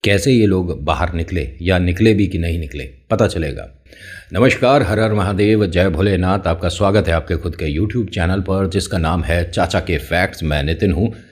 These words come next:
यहाँ से मैं कहानियाँ परोसता हूँ। ये वही कहानियाँ हैं जो आप मुझे भेजते हो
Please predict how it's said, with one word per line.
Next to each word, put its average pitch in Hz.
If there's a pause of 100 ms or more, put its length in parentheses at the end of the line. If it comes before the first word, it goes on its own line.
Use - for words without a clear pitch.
(180)
यहाँ 104
से 120
मैं 101
कहानियाँ 107
परोसता 73
हूँ। 64 (360)
ये 123
वही 131
कहानियाँ 95
हैं 104
जो 92
आप 87
मुझे 80
भेजते 85
हो 65